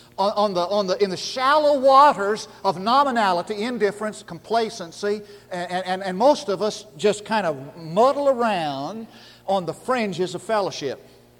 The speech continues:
We, we're really not that committed to Christ.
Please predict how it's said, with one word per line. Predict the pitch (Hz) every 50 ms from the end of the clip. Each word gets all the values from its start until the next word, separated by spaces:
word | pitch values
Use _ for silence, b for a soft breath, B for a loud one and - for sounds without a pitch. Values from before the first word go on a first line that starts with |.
| _ _ _ _ -
We, | 170 185 202
we're | 180 180 185 175
really | 165 185 254 302 339 349 339 330
not | 302 294 285 277 285 285 - -
that | 214 220 240 247 - - - -
committed | - 226 185 196 208 208 208 202 160
to | 185
Christ. | 175 - - 202 190 208 254 311 320 - - - - -